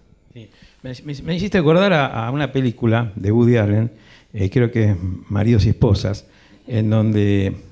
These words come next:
un personaje interpretado por Alan Alda, eh, hace de, de, justamente hace de chanta de televisión, frívolo, y en un momento define el humor. Él dice, "El humor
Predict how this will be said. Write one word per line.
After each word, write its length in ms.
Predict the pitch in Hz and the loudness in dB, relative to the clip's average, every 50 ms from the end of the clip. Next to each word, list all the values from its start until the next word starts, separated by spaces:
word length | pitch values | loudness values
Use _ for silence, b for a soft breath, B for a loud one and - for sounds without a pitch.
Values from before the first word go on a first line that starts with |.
| - - - | -14 -8 -6
un 140 | 117 117 - | -4 -2 0
personaje 500 | 113 101 120 123 127 120 110 - 101 - - - | 2 2 4 4 4 2 2 -2 -6 -10 -10 -10
interpretado 460 | - 92 - 104 98 101 107 113 104 | -8 -6 -4 -2 -2 0 0 0 2
por 200 | 104 110 98 - - | 2 0 0 0 -2
Alan 260 | 123 113 110 113 120 | 0 0 2 2 2
Alda, 380 | 117 107 98 98 104 113 127 B B B B B B B B B _ _ - | 2 2 2 2 0 -2 -2 B B B B B B B B B _ _ -6
eh, 140 | - 95 95 | -4 -2 -2
hace 300 | 110 - - - - 104 | 0 0 0 0 -2 -4
de, 160 | 87 85 78 78 78 - 82 82 80 - 82 - - - | -6 -8 -10 -10 -10 -10 -12 -12 -12 -14 -14 -16 -16 -16
de, 80 | - - | -14 -8
justamente 420 | - 120 - - - 135 120 - | -6 -6 -2 0 0 0 2 0
hace 160 | 127 110 - | 0 2 2
de 140 | 110 98 95 | 2 2 0
chanta 340 | - 139 131 127 127 110 110 | 0 0 2 2 2 0 -2
de 80 | 101 95 | -4 -6
televisión, 640 | 98 90 92 92 95 87 - - 95 85 80 78 - B B B B B B B B B - - | -8 -6 -2 0 0 2 2 2 0 -2 -4 -10 -14 B B B B B B B B B -4 0
frívolo, 540 | - - 123 113 104 95 92 92 98 98 B B B B B B B | 0 2 2 2 2 0 0 -2 -4 -6 B B B B B B B
y 100 | - 156 | 0 2
en 80 | 165 | 4
un 60 | 175 190 | 4 4
momento 340 | 202 202 226 220 - 208 | 4 4 2 2 2 2
define 360 | 175 170 - - 190 185 156 123 | 2 4 4 4 4 4 4 4
el 100 | 107 110 | 2 2
humor. 360 | 101 90 92 90 90 92 - - 185 - - | 0 0 0 -2 -2 -4 -8 -12 -10 -6 -2
Él 120 | 165 160 | -2 0
dice, 360 | 160 160 - - 139 135 - - | 2 2 4 2 2 0 0 0
"El 100 | 135 147 | 0 2
humor 380 | 165 185 208 240 247 233 214 | 4 4 4 4 2 0 -4